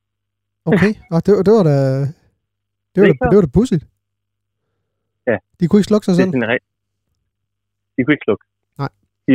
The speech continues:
Speaker 2: vidste, <laughs> de gik i panik, da de så endelig stod i det.
Speaker 1: <laughs> Ja.
Speaker 2: De var ikke vant til den setting, at det var hjemme,
Speaker 1: Nej.
Speaker 2: at det skete.
Speaker 1: Men, men, øh, men det kan da være, at, øh, du i dag skal tage mig igennem Odder lidt senere så?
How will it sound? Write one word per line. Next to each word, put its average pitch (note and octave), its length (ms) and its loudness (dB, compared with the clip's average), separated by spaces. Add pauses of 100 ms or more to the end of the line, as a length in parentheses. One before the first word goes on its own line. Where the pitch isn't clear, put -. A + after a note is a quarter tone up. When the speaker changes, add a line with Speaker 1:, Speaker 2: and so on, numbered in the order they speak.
Speaker 2:
vidste, C3+ 260 -2
<laughs> - 60 -20
de D3+ 120 0
gik C#3+ 160 -2
i - 80 -14
panik, D#3 240 0
da - 100 -2
de A#2 80 -4
så C3 100 0
endelig C3+ 220 0
stod D#3 220 2
i - 80 -8
det. A#2 120 4
Speaker 1:
<laughs> - 40 2 (460)
Ja. D#3 80 -6 (140)
Speaker 2:
De - 80 -10
var C#3+ 100 6
ikke D3+ 120 0
vant E3 140 -2
til C#3 140 -8
den B2+ 140 -20
setting, C3 300 -6
at G2+ 80 -20
det B2 100 -18
var A2+ 100 -12
hjemme, C3 140 -14 (320)
Speaker 1:
Nej. C#3+ 100 -2 (280)
Speaker 2:
at C3 120 -14
det A2 140 -10
skete. A2+ 200 -8 (340)
Speaker 1:
Men, D#3+ 160 0
men, E3 140 0 (120)
øh, D#3 160 4
men D3+ 120 0
det D#3+ 80 0
kan D#3+ 100 2
da D#3 120 2
være, G#3+ 120 0 (100)
at, D3 120 -4
øh, D#3 160 2
du G#3 100 -2
i A3+ 120 -2
dag F#3+ 120 0
skal F3 120 -8
tage E3+ 120 -2
mig D#3 80 0
igennem F#3 220 -2
Odder F#3 380 0
lidt F3+ 100 -4
senere G#3 240 -4
så? F3 120 -8